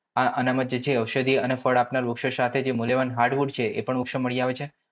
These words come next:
પ્રાણી સૃષ્ટિમાં જોઈએ તો વાઘ, ચિત્તો અને વિવિધ ઓછી બિલાડીઓ છે એ જોવા મળે છે. વરુ શિયાળ અને જંગલી કૂતરાઓ પણ જોવા મળે છે. મહારાષ્ટ્રમાં અગ-, અન્ય વાઘ અનામતોમાં જોઈએ તો મહારાષ્ટ્રનો જે મેલઘાટ છે, બોર છે, નવાગાંવ નાગઝીર છે, પેંચ છે,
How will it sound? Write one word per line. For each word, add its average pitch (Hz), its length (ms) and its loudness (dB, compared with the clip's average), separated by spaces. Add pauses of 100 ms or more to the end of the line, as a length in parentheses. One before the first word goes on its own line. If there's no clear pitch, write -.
(180)
પ્રાણી 131 200 2
સૃષ્ટિમાં 143 440 0
જોઈએ 139 120 -2
તો 135 100 0
વાઘ, 123 300 2
ચિત્તો 131 360 -2
અને 127 180 -2
વિવિધ 123 320 -2
ઓછી 120 260 -4
બિલાડીઓ 123 520 2
છે 135 140 -2
એ 123 100 0
જોવા 123 180 0
મળે 127 200 -4
છે. 135 180 -10 (320)
વરુ 135 200 4
શિયાળ 143 300 0
અને 131 160 -2
જંગલી 123 280 -2
કૂતરાઓ 131 340 -2
પણ 131 160 -6
જોવા 127 200 -2
મળે 131 180 -8
છે. 147 200 -14 (300)
મહારાષ્ટ્રમાં 143 500 0
અગ-, 127 260 -4 (160)
અન્ય 139 280 -2
વાઘ 127 260 -2
અનામતોમાં 131 760 -2
જોઈએ 135 180 0
તો 135 140 -2
મહારાષ્ટ્રનો 120 420 -2
જે 127 100 -2
મેલઘાટ 123 580 -2
છે, 120 340 -6
બોર 123 240 0
છે, 123 160 -4 (460)
નવાગાંવ 123 580 0
નાગઝીર 123 680 -2
છે, 127 140 -2 (420)
પેંચ 127 220 2
છે, 127 320 -4